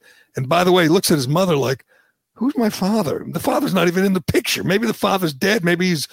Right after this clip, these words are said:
he's long gone. He's looking at mom going, "What is Santa talking about?"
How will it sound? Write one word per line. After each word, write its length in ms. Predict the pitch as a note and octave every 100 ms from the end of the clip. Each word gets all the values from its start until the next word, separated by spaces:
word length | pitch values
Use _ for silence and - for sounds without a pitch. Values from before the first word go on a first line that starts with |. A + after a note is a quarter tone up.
| - -
he's 180 | - D3+
long 300 | D#3+ F3 F3+
gone. 340 | D3 F3+ F3+ C#3
He's 140 | C#3
looking 240 | G3 -
at 60 | B2
mom 260 | C#3+ F#3 E3+
going, 280 | C#3 A#2
"What 160 | C3+ C4+
is 120 | G3
Santa 320 | - G#3 -
talking 420 | - F#3+ A#3 - -
about?" 300 | - -